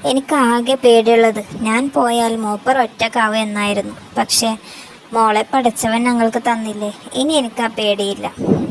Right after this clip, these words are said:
"ഉമ്മ, എനിക്ക് ധൈര്യം തരുന്ന നബീസുമ്മയാണോ ഇത്? എനിക്ക് ഉമ്മാൻ്റെ കൂടെ കുറേ കാലം ജീവിക്കണം. എനിക്ക് ഒരു ഉമ്മാൻ്റെ സ്നേഹം കിട്ടുന്നത് ഇപ്പോഴാ"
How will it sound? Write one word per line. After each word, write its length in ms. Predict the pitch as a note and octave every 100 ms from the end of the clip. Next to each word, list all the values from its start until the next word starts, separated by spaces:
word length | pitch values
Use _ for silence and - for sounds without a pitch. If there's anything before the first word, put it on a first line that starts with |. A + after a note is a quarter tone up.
| - - - - - - - - - - - - - -
"ഉമ്മ, 200 | A#3+ A#3 A#3 C#4+ - - - - - C4+
എനിക്ക് 340 | B3 B3+ D#4
ധൈര്യം 320 | D#4 C4+ C4 C4+
തരുന്ന 320 | C#4+ C#4 C#4 D4
നബീസുമ്മയാണോ 760 | C#4+ A#3+ A#3+ - C#4+ C#4+ C#4+ C4
ഇത്? 200 | B3+ C4 - - - - - - - -
എനിക്ക് 360 | A3+ A3+ - D4
ഉമ്മാൻ്റെ 420 | A#3 A3+ A3+ B3
കൂടെ 280 | B3+ B3 C4
കുറേ 380 | A#3+ A3+ A3 A3 A#3 C4
കാലം 320 | B3+ A3+ A3+ A#3
ജീവിക്കണം. 560 | A3+ G#3 G#3+ A3+ A3 - - - - - - - - - - - - - - _ - - - - - -
എനിക്ക് 440 | A3+ A3+ - A#3 A#3 - - -
ഒരു 140 | D4
ഉമ്മാൻ്റെ 420 | D4 A#3 A#3 A#3
സ്നേഹം 480 | B3 C4+ A#3+ A3+ B3
കിട്ടുന്നത് 520 | B3+ B3 A#3+ A#3 A3+
ഇപ്പോഴാ" 420 | A3+ - A3 G#3+